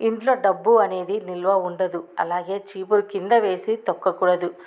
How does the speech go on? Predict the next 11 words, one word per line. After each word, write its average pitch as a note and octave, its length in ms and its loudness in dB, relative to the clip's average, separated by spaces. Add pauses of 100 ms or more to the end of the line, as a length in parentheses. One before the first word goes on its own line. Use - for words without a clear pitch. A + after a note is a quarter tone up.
(280)
అలా G3+ 220 2
తొక్కటం A3+ 500 0
వల్ల G3 260 4
లక్ష్మీదేవిని G3+ 800 0
తొక్కినట్లే F#3 720 -4
అని, F3 300 -10 (360)
లక్ష్మీదేవికి G3+ 1080 -4
అవమానించినట్లని, F#3 1120 -2
లక్ష్మీదేవి F#3+ 600 -4
కోపం G3+ 480 0
వస్తుందని F#3+ 640 -4